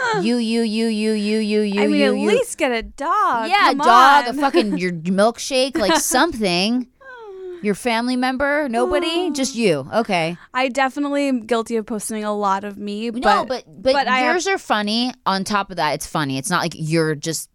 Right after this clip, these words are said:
Speaker 1: "Here's another picture of me naked," or, like, "Here's another
Speaker 2: <laughs>
Speaker 1: picture of me laying on, like, the beach. Here's a pic-," you know what I mean?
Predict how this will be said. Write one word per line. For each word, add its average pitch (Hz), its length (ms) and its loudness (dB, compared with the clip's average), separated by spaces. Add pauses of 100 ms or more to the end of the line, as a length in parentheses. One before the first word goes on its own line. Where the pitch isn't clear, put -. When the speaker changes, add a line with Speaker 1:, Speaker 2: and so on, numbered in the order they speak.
(140)
Speaker 1:
"Here's 190 240 -2
another 254 220 -2
picture 254 340 -4
of 233 80 -6
me 220 320 -8
naked," 175 640 -10
or, 269 100 2
like, 165 220 -2
"Here's 240 260 2
another 277 260 0
Speaker 2:
<laughs> 285 80 -2
Speaker 1:
picture 294 280 0
of 240 80 -2
me 233 180 -2
laying 214 300 -4
on, 202 160 -6
like, 190 180 -8
the 180 80 -6
beach. 180 380 -4
Here's 202 180 -2
a 220 60 -4
pic-," - 160 0
you 214 100 0
know 208 100 0
what 208 80 0
I 208 80 0
mean? 208 400 -2